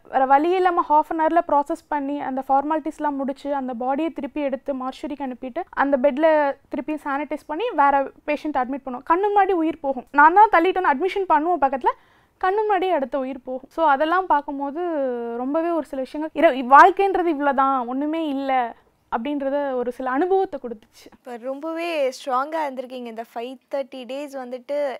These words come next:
Speaker 2: எமோஷனலா நாங்க வீட்டுக்குள்ள இருக்கும்போதே வந்துட்டு எங்களுக்கு, எங்க, எங்களுக்கு வந்து ரொம்ப போர் அடிக்குது, டி வி பார்க்கணும், எப்படா எங்களை வெளியே விடுவீங்க அப்படின்றது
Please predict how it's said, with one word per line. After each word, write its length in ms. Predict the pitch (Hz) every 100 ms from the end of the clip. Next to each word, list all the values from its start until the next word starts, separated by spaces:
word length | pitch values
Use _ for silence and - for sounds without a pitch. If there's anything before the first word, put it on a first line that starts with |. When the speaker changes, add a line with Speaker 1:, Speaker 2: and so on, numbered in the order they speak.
| 233
Speaker 2:
எமோஷனலா 500 | 240 269 - 285 285
நாங்க 180 | 269 233
வீட்டுக்குள்ள 420 | 262 285 277 262
இருக்கும்போதே 720 | 233 247 240 277 254 247 277
வந்துட்டு 540 | 240 233 233 262 220
எங்களுக்கு, 380 | - 240 226 247 -
எங்க, 480 | 254 277 285 285 -
எங்களுக்கு 380 | 277 277 277 285
வந்து 80 |
ரொம்ப 200 | 294 277
போர் 240 | 254 285 302
அடிக்குது, 520 | 262 240 226 233 220
டி 120 | 247 277
வி 100 | 277
பார்க்கணும், 320 | 233 226 233
எப்படா 300 | 233 262 269
எங்களை 200 | 262 226
வெளியே 240 | 214 254
விடுவீங்க 400 | 262 226 220 214
அப்படின்றது 640 | 220 214 220 214 214 214